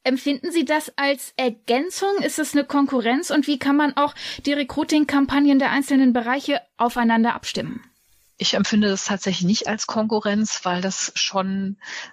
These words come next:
Speaker 2: sehr von der Persönlichkeit des Arztes abhängt, aber auch von der Lebenssituation, in der er sich befindet, in welchem Bereich er arbeiten möchte. Und das ist auch keine Einbahnstraße, ne? Man kann auch sagen, ich arbeite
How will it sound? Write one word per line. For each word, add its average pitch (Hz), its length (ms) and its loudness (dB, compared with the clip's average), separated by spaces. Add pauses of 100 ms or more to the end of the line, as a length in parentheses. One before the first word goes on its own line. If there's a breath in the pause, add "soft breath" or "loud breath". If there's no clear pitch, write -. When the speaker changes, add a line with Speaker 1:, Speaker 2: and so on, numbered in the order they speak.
(100 loud breath)
Speaker 2:
sehr 185 240 -2
von 185 140 -4
der 170 80 -2
Persönlichkeit 208 720 0
des - 160 -10
Arztes - 340 -4
abhängt, 214 380 -4
aber 180 220 0
auch 208 80 -4
von 190 180 -2
der 170 100 0
Lebenssituation, 170 920 0
in 165 160 2
der 160 160 0
er 165 40 -2
sich 170 220 -6
befindet, 208 520 0 (300 loud breath)
in 175 180 2
welchem 180 300 0
Bereich 175 640 -4
er 156 320 -2
arbeiten 160 500 -4
möchte. 143 520 0
Und 160 160 -4
das 156 100 -2
ist - 180 -4
auch - 120 -6
keine 160 320 -4
Einbahnstraße, 139 840 -4
ne? 143 140 0
Man 156 200 -2
kann - 220 -6
auch 160 120 -2
sagen, 151 420 -4
ich - 220 -10
arbeite 165 500 -2